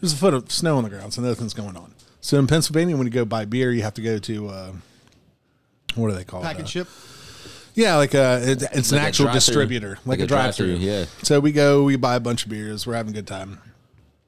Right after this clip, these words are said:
Speaker 1: And well, the first night, some of these guys from, uh, I U P, Indi-, Indiana University of Pennsylvania,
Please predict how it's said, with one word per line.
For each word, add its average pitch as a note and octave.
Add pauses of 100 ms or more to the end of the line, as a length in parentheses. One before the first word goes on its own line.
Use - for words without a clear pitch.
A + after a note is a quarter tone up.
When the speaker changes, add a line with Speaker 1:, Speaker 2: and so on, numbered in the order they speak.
(120)
Speaker 1:
And C3
well, C3
the A2+
first E3
night, C3 (1200)
some D3
of C3+
these A#2
guys A#2+
from, A2+
uh, G2
I A2+
U A2+
P, G2
Indi-, G#2+ (100)
Indiana B2
University A2+
of G2
Pennsylvania, G#2